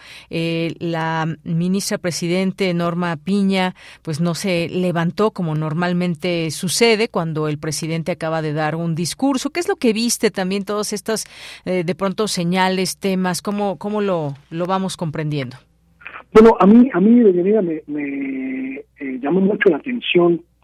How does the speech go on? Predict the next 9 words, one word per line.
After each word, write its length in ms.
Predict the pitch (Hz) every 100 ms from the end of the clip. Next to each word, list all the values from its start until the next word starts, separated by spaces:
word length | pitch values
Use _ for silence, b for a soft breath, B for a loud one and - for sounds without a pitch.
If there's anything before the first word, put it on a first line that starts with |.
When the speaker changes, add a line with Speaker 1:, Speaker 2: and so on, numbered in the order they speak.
| _ _ _
Speaker 2:
en 520 | - 135 131 131 131 127
el, 600 | 123 120 123 123 127 -
en 220 | 135 120 120
el 420 | - - 127 -
evento, 640 | - 165 226 220 165 147 _ _ -
prácticamente 720 | 214 - - 131 156 156 151
un 160 | 151 147
evento 300 | 127 151 135
tradicional, 760 | 113 113 - 104 113 247 123